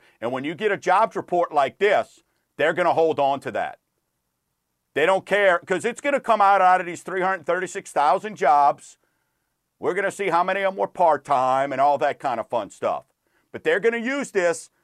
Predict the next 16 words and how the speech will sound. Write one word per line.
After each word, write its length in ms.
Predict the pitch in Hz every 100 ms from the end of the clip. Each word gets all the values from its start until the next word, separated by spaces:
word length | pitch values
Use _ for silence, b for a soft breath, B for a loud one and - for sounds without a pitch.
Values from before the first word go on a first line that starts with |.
| _ _
to 100 | 143
hammer 300 | 139 180 185
down 320 | 160 175 160 135
one 180 | 143
more 200 | 143 135
time. 400 | - 131 90 76 _ _ _ _ _ _ _ _ -
Because 240 | 175 190
the 160 | 190 190
only 260 | 247 262 214
thing 400 | - 214 196 156
that 240 | 143 -
Powell 500 | 160 165 180 165 165 143
and 220 | 139 139
this, 400 | 160 - - - _ _ _ _ _ _ _ _ _ -
and 380 | 143 143 135 120
this, 540 | 165 165 - -